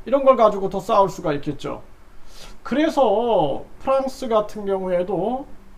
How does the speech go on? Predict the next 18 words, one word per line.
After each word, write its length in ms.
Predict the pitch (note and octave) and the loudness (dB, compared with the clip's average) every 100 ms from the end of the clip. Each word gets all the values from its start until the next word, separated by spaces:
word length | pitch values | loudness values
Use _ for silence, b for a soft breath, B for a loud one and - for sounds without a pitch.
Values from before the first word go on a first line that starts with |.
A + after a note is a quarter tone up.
| - - - | -14 -14 -6
에, 60 | D3+ | -2
의원 720 | D3 D3 G#3+ C#4 D#4 D4+ C4 | 0 0 0 4 8 8 6
내각제와 1900 | E3 F3+ A#3 A#3+ - B3 A#3+ A#3+ A#3 A3+ A3+ A3+ A3 A3 G#3+ G3+ A#3 B3+ B3 | 2 2 0 -2 -6 -2 0 2 2 2 2 2 2 2 2 2 6 6 6
지금 320 | - G3+ A3 | 0 -6 -6
대통령, 880 | - D3+ G3 - G#3+ G#3+ F3 C3 G#2 - - | -4 -2 -2 -2 -4 -2 0 0 -4 -10 -8
에, 400 | C#3+ D3 C#3 C#3+ | -6 -4 -4 -6
지금 260 | F3+ F3+ E3+ | -8 -8 -6
의원 460 | G3 B3+ B3+ A#3+ | -4 -2 0 0
집정부제 640 | - D3+ - G#3+ G3 F#3 F3 | -4 -10 -6 -4 -4 -2 -2
형태로 640 | F3 E3 F3+ D#3 D3+ D#3 | -2 -6 -4 0 0 0
운영하고 560 | C3+ E3 E3 D3+ D3 | -2 -2 2 2 0
있는데 580 | C3 C3 D#3 A3 C#3+ G#2+ b b b | -4 -4 -2 -2 -2 -4 b b b
대통령도 640 | F#3+ G#3 B3+ B3 A#3 A3+ G#3+ | -2 0 0 -2 -2 0 0
있고 440 | G3 - B3+ B3+ | -2 -6 -4 -2
이제 220 | F#3+ F3+ | -2 -4
총리가 440 | - C4 B3+ A3 F#3+ | -6 -4 -2 0 0
있죠. 560 | D#3+ - D#3+ A3 C#4 B B B - - | 0 -2 0 0 0 B B B -10 2
그런데 600 | D4 C#4 C4+ D4+ D4 | 4 4 6 8 6